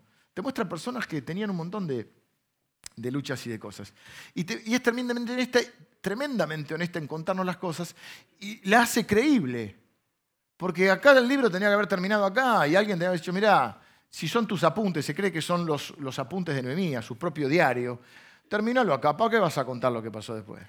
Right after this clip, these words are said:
Porque el, el capítulo trece, si fuera una película, es lo que llamamos el anticlímax. O sea, el clímax se alcanza en el capítulo doce, donde los, imagínense, si fuera una película, termina con la, la muralla reluciente,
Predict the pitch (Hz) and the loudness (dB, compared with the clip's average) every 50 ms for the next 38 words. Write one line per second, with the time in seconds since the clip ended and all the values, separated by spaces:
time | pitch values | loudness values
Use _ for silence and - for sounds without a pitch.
0 | _ _ _ _ _ _ _ _ _ _ 165 180 180 196 196 208 196 - 190 190 | _ _ _ _ _ _ _ _ _ _ -2 0 2 2 0 0 -2 -4 -6 -2
1 | 180 220 214 196 254 208 254 233 220 196 233 254 247 - 220 170 185 165 196 226 | 0 0 2 2 0 0 2 0 0 0 0 -2 0 0 0 -2 0 0 0 0
2 | 226 220 196 156 190 208 233 202 220 214 185 175 165 151 165 156 135 160 156 180 | 2 2 2 2 2 -2 -2 0 2 2 4 4 2 2 0 0 0 0 0 2
3 | 196 190 190 160 - - _ - - - _ _ - 156 170 165 156 151 - 180 | 0 0 -2 -4 -6 -10 _ -20 -20 -20 _ _ -2 4 4 4 4 2 -2 -4
4 | 160 185 247 254 226 160 123 104 104 - - - - - _ _ - - - _ | -4 -2 0 0 0 0 -2 -4 -6 -6 -10 -10 -10 -12 _ _ -20 -20 -20 _
5 | - 139 139 - 170 160 151 - - 240 254 254 254 208 - - 180 - 160 - | -6 -6 -2 0 0 0 -2 -2 -4 -4 -2 -2 -2 -2 -2 -6 -8 -10 -10 -6
6 | - 175 156 151 151 208 220 220 220 214 - 220 170 147 143 135 151 147 156 202 | 0 0 0 2 2 2 2 2 0 2 2 2 2 2 0 2 2 2 2 0
7 | 190 202 214 233 254 262 277 285 262 - - 269 277 262 226 - - - - - | 0 2 4 6 8 8 8 6 6 4 0 -2 -4 -4 -6 -10 -16 -20 -20 -20
8 | - _ - 151 185 196 202 190 190 190 202 202 185 - - - - _ _ _ | -20 _ -4 0 0 0 0 0 0 2 2 2 2 -2 -8 -18 -20 _ _ _
9 | _ _ _ _ _ - 175 160 143 117 - - 110 147 147 151 - - 165 147 | _ _ _ _ _ 0 4 4 4 4 2 -4 -8 -4 -4 -4 -4 -2 -4 -4
10 | 127 - 147 120 - 151 135 160 160 151 139 120 139 131 127 123 101 117 113 113 | -4 -4 -6 -6 -4 -4 -4 -2 -2 -2 -2 -2 -2 -2 -2 -2 -2 -4 -4 -4
11 | - 135 135 147 156 147 131 123 131 127 123 123 127 127 131 135 131 - 135 135 | -4 -4 -4 -4 -4 -4 -4 -4 -6 -8 -8 -8 -8 -4 -2 -2 -2 0 0 0
12 | 131 127 123 131 151 156 143 - - 127 123 120 - - - 131 135 131 139 139 | 0 0 0 -2 -2 -2 -2 0 0 0 0 0 -2 -4 -4 -4 -2 -2 -2 -6
13 | - - - 220 208 196 175 156 143 135 - - 131 120 | -8 -8 -4 -2 -2 -2 -2 -2 -8 -10 -8 -8 -8 -8